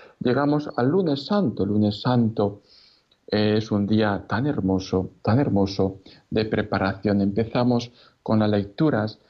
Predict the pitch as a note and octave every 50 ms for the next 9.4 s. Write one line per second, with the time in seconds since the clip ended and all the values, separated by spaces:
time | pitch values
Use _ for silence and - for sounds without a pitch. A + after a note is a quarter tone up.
0 | _ _ _ _ - A2+ - - - G#2+ G#2+ - A2+ A2+ A#2+ A#2+ A#2+ A#2+ A#2+ A2+
1 | A2 A2 - _ _ _ - - _ _ - A#2 A2+ A2 A2 A2 G#2+ - - A2+
2 | - A2+ A2 - A2+ G2+ G#2+ B2 B2 A#2+ A#2 A2+ A2+ - - _ _ _ _ -
3 | G#2+ G#2+ G#2 G#2 G#2 G#2 - - - - - C#3+ D3+ D3 - B2 A#2 A2+ - B2+
4 | B2+ B2 B2 - A2+ G#2+ - G#2+ G#2 G#2 G2+ G#2 - - A2 G#2+ G2+ G2 F#2+ F#2+
5 | F#2+ C#3+ D#3+ D3 A2+ F#2 F#2 G#2+ G#2 G2+ - - - _ G#2 G2+ G#2 B2 B2+ A#2
6 | G#2+ G#2+ G#2+ G#2+ G#2+ G#2 G2+ - - - - A2 A2+ A2+ - - A2+ A2 G#2+ G#2+
7 | - G2 G2 G2+ G#2 G2+ G2+ G2 - - - G2+ G2 G#2+ G#2 G#2 A2+ A#2+ G#2+ F2
8 | F2 F2 F2 E2+ - - _ _ _ _ - - - - _ _ - A#2 A2+ A2
9 | G#2+ A2+ B2+ B2+ B2+ B2+ B2 B2+